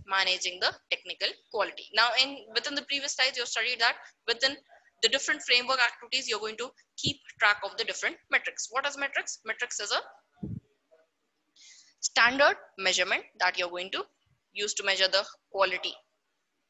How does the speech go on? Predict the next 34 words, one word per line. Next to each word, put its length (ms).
If 140
you 80
have 260
a 60
track 300
of 120
all 160
this 160
measurement 500
which 300
you're 140
following 400
and 180
what 180
software, 500
what 160
is 120
the 140
end 160
product 280
that 160
you're 100
getting, 280
it 140
becomes 500
easy 240
for 200
you 180
to 120
enhance 380
the 80
particular 280
software 400
or 80